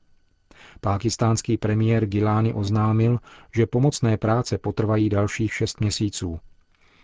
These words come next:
Situaci zhoršuje stále častější úkaz veřejného prodeje humanitární pomoci, zejména v Pešaváru, kde postižené obyvatelstvo musí pomoc nakupovat, a také šířící se kriminalita.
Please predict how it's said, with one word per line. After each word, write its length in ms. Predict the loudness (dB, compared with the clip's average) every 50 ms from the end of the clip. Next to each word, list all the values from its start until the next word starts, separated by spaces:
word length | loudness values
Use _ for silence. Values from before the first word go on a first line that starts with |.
| _ _ -6
Situaci 540 | -4 -4 -2 0 2 2 2 2 0 -2
zhoršuje 520 | -2 0 0 -2 -2 -2 -4 0 0 0 0
stále 400 | 0 -2 -2 0 0 0 0 -2
častější 640 | -2 -4 -6 -6 -4 -2 0 0 0 -2 -4 -6
úkaz 500 | -4 -4 -4 -2 0 0 0 0 -4 -8 -12 -18 -20 -20 -20 _
veřejného 640 | -6 -4 -2 0 2 2 2 2 2 2 2 0 0
prodeje 460 | -2 0 0 0 2 2 2 2 0
humanitární 720 | 0 -2 -2 -2 -2 -2 -2 -2 -2 -2 -2 -2 -2 -2
pomoci, 460 | -2 -2 0 0 0 0 -2 -4 -4 -4 -8 _ _ -20 -20 -20 -20 -12 -4
zejména 500 | -2 0 2 2 2 2 2 0 0 -2
v 60 | -2
Pešaváru, 680 | -4 -4 -2 0 0 0 2 2 2 2 0 0 -2 -6 -12 -20 -20 -20 -20 _ _
kde 180 | -4 0 0 0
postižené 600 | 0 -2 -4 -6 -4 -2 0 2 4 4 2 2
obyvatelstvo 760 | 0 0 2 2 2 0 0 0 -2 -2 -2 -4 -4 -4 -2
musí 320 | -2 -2 -4 -4 -6 -6 -4
pomoc 380 | -4 -2 -2 -2 -2 -2 -4
nakupovat, 540 | -4 -4 -4 -4 -6 -4 -4 -4 -4 -4 -4 -6 -12 -20 _ _ _ _ _ _ _
a 100 | -8 -6
také 440 | -4 -4 -4 -2 0 2 2 2 0 -2
šířící 520 | -6 -4 -2 0 0 0 0 -2 -2 -4 -4
se 160 | -2 -4 -4
kriminalita. 680 | -2 0 0 0 2 2 2 0 0 0 -2 -2 -4